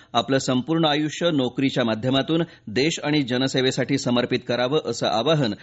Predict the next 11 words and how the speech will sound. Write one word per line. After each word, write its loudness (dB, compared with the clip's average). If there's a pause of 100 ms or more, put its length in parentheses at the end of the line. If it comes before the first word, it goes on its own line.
(180)
नड्डा 0
यांनी 0
यावेळी 2
केलं. 0 (320)
केंद्रीय 0
नागरी 0
विमान 0
वाहतूक -2
राज्यमंत्री 2
मुरलीधर 2
मोहोळ, 0